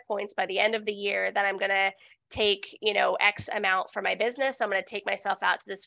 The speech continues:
fancy restaurant that I've always wanted to just go splurge at, right? Something like that, but building in, like,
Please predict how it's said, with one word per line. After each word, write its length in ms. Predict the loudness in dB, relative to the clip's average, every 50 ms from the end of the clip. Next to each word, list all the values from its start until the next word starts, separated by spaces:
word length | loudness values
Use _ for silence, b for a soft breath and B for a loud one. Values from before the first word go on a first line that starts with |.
| _ 0
fancy 480 | 2 2 2 0 -2 -6 -4 -4 -4 -4 -2
restaurant 580 | -2 -2 -2 -2 -2 0 2 4 4 4 2 0
that 80 | -2
I've 100 | -2 -2 0 0
always 360 | 0 2 2 0 -2 -2 -2
wanted 260 | -2 0 0 -2 -4
to 60 | -6
just 200 | -8 -8 -8 -6
go 80 | -8 -8
splurge 460 | -8 -10 -10 -6 -4 -4 -4 -4 -6
at, 200 | -6 -6 -6 -4 -2
right? 180 | -2 -2 -2 -2 -6 B B B B B B
Something 360 | -4 2 2 2 2 2 2 4
like 220 | 4 4 4 6
that, 240 | 6 6 6 6 4 -4
but 160 | -12 -2 2
building 380 | 4 4 4 4 2 0 0 0
in, 200 | 0 0 0 -2
like, 180 | -4 -6 -6